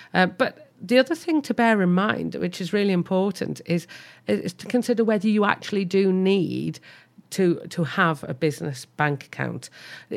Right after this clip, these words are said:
And, and what I'm talking about here is one that is labelled by the bank as a specific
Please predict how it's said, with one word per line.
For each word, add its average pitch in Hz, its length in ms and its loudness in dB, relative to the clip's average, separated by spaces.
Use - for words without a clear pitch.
And, 180 220 4
and 202 180 6
what 220 120 2
I'm 214 100 4
talking 214 240 0
about 185 200 2
here 151 300 2
is 151 120 0
one 165 300 4
that - 180 -2
is 151 160 -2
labelled 156 640 2
by 143 220 2
the 143 100 -2
bank 131 400 0
as 135 320 4
a 131 220 -2
specific - 800 -6